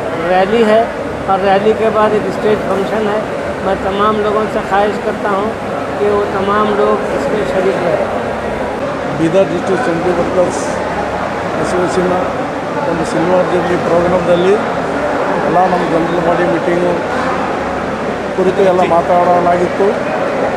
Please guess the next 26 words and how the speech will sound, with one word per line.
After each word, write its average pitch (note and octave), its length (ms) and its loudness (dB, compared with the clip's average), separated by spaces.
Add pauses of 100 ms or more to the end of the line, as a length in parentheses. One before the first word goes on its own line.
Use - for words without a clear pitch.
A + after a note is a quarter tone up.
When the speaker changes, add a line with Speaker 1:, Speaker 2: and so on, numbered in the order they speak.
(480)
Speaker 2:
ನಾವು F3+ 220 4
ಮೊದಲಿನಂತೆ G3+ 640 2
ಮತ್ತೆ G#3 260 2 (640)
ತಿರುಗಿ A3 340 4 (680)
ನಮ್ದು G3 260 2
ಏನೇನು G#3 440 0
ರೂಲ್ಸ್ F#3+ 320 2
ರೆಗ್ಯುಲೇಷನ್ G3+ 480 2
ಇದೆ G3+ 140 4 (220)
ನಮ್ಮ - 140 0
ಸೆಂಟ್ರಲ್ F#3 400 0
ಅಸೋಸಿಯೇಷನ್ F#3 460 0 (320)
ವತಿಯಿಂದ F#3+ 320 0 (720)
ಅವು F#3+ 180 4
ಏನು F#3+ 280 0
ಕೆಲವೊಂದು G3 400 2
ಏನಾದ್ರು F#3+ 580 0
ಮತ್ತೆ F#3 180 0
ಅದರಲ್ಲಿ F#3+ 300 2
ಏನಾದ್ರು F#3 500 0
ಮತ್ತೆ F#3 200 -2
ಹೊಸದಾಗಿ F#3 640 2
ಏನಾದ್ರು F#3+ 440 2
ನಾವು F#3 280 0
ಮಾಡ್ತಾ E3 300 0
ಇದ್ದೆವು. F#3 600 2